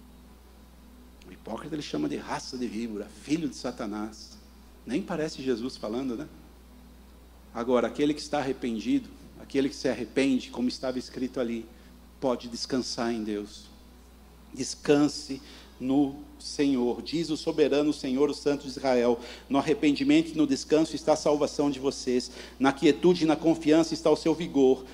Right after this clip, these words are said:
mas vocês não quiseram." Obedeça a Deus, seja grato e descanse, confie nele.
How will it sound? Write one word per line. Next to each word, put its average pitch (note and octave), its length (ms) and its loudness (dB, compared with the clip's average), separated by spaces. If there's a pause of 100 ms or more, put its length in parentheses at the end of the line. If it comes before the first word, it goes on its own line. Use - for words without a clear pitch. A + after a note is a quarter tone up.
(120)
mas C3 200 2
vocês C3 360 0
não C3+ 140 -2
quiseram." A2 520 -4 (3250)
Obedeça D3+ 540 4
a - 20 4
Deus, B2 300 2
seja D#3+ 340 2
grato C3 580 4 (320)
e C3 80 -2
descanse, C3+ 640 -2
confie G3+ 560 0
nele. C#3 460 2